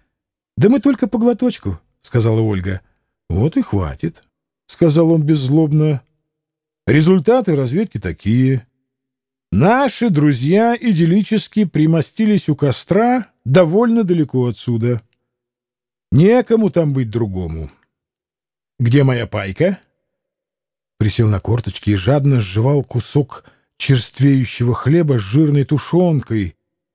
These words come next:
закусывая жесткими и горьковатыми перьями батуна. Потом расколол кулаком тыкву и старательно выскоблил пригоршней половинку, глотая волокнистую мякоть вместе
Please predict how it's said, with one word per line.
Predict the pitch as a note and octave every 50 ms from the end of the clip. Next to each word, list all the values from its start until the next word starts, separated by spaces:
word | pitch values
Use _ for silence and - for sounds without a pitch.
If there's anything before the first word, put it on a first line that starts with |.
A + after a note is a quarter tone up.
| _
закусывая | - A2+ D#3+ D#3+ - - F#3+ F#3 - - D3 D#3 D#3 D3
жесткими | A#2 C3+ F3 F#3+ F3+ - - - D#3+ D#3 D3+
и | D3 D3+ - D#3
горьковатыми | C3+ D3+ D3 C3+ - C#3+ C3+ C3 E3 D#3 - D#3 C#3+ C#3+
перьями | A2+ - D3+ D3+ D3 D3 C#3+ C#3+ C#3+
батуна. | B2+ C#3+ C#3+ - - B2+ A2+ F#2 F2+ E2+ E2 E2 D2 - _ _ _ _ _ _ _ _ _
Потом | - D3+ C3+ - G#3+ A3+ A3 G#3
расколол | G3+ G3 - - - F#3+ F#3 G3+ G3+ G#3 F#3+
кулаком | - E3+ F3 F3+ F3 - F#3+ F#3 D#3+
тыкву | - - A3+ B3 - - D3+ D3
и | C#3+
старательно | - - - D3+ C#3+ F3+ G#3+ A3 - - D#3+ D#3 C#3+ C#3+ C#3+
выскоблил | C#3+ F#3+ G3+ - - - E3 D#3+ D3+ E3+ E3+ E3 D3+ - - _ _
пригоршней | - D3+ F#3+ G3 D#3 E3 D#3 C3 - - D#3 D#3+ D#3 C#3+
половинку, | - D#3+ D#3 D#3 D#3 C#3 A#2 A2 A2 A2 G#2+ - A2+ A#2 G#2+
глотая | A2 C3+ D#3+ D#3 - G3+ G#3 G#3 F#3+
волокнистую | E3+ E3+ E3+ D#3+ - G3+ G#3 F#3+ - - F3 F3 F3+
мякоть | F#3+ G#3+ A3+ G#3 F#3+ - C#3+ -
вместе | - D3 D#3 F#3 G3 E3 - - - F3+ E3+ -